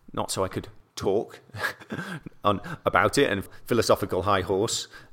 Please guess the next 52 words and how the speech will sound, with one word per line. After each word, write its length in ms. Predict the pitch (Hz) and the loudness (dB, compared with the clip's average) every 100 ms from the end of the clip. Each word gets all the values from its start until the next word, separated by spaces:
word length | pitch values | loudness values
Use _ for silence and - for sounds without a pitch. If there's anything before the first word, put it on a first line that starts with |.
| - | -4
and, 320 | 95 92 92 | -2 0 2
uh, 360 | 95 90 90 87 | 4 6 4 2
and 120 | 92 - - | -4 -10 -6
theoreticize. 1000 | 107 98 98 - - 87 90 117 - - - - | 0 2 2 0 -4 -2 -2 -2 -4 -8 -16 -10
That's 220 | - - | -10 -6
not 120 | 92 90 | -6 -6
even 200 | 90 92 | -4 -2
a 20 | |
word, 380 | 107 110 135 - - | -2 -2 -4 -8 -14
<laughs> 100 | - | -4
but 140 | 110 135 - - 185 214 - | -2 -2 -8 -18 -14 -6 4
you 100 | - | 10
get 160 | 127 | 10
what 120 | 95 | 10
I'm 100 | 98 | 6
talking 200 | 98 98 | 4 2
about. 200 | 98 101 - - 190 - | 4 4 2 -8 -10 4
Um, 460 | 123 110 113 - - | 6 6 2 -2 2
but 180 | 131 117 | 4 6
so 160 | - | 6
that 100 | 127 | 6
we 120 | 117 113 | 6 4
can 140 | 113 | 4
get 160 | 117 117 | 2 2
into 280 | 113 - | 0 0
some 180 | 104 110 | -2 -4
climate 280 | - 110 90 | 0 2 4
action 260 | 143 - 92 | 2 0 -2
and 380 | 90 92 82 - | -2 -4 -6 -6
make 200 | 98 98 | -4 -2
some 100 | 101 | 0
real 200 | 101 98 | 2 2
impact 440 | 120 - 69 - - | 0 -2 -6 -8 -8
and, 480 | 76 87 90 95 - - | -4 -4 -4 -6 -8 -6
um, 460 | 90 85 85 87 87 | -6 -4 -6 -6 -6
get 160 | - 95 | -8 -2
moving 280 | 107 101 | -2 0
on 140 | 85 80 | -2 -4
things. 380 | 82 82 87 - | -4 -4 -6 -6
And 200 | 95 92 | -4 -2
so 360 | - 110 107 98 - - - - - - - | 4 6 6 2 -8 -20 -20 -20 -20 -20 0
that 100 | 113 | 2
opportunity 920 | 107 - 101 - - - 107 95 98 | 2 0 -6 -8 -12 -4 -2 0 -2
came 240 | 82 92 90 | -2 0 2
out, 220 | 92 - | 2 2
and 140 | 92 | -2
it 180 | 90 - | -2 -4
took 220 | - 104 | -2 0
a 60 | 90 | 0
lot 280 | 90 113 - | 2 2 2
of 120 | 92 | 0
my 400 | 87 82 80 80 | 0 0 0 -2